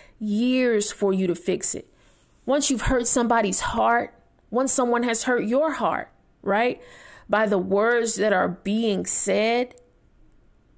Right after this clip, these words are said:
that is hard to fix, right? That's hard to fix. And that's why gossip, it swims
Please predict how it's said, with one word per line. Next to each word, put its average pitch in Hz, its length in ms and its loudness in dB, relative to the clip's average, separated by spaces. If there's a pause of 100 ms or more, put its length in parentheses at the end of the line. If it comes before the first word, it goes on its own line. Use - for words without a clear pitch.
(360)
that 262 160 2
is 240 180 0
hard 240 400 0
to 202 100 -2
fix, - 760 -4 (1040)
right? 277 480 0 (1800)
That's 269 200 0
hard 262 360 0
to 220 100 -2
fix. - 720 -4 (2250)
And 214 120 -2
that's 254 200 0
why 233 180 2
gossip, 214 640 -2 (1400)
it 220 200 -2
swims 254 800 0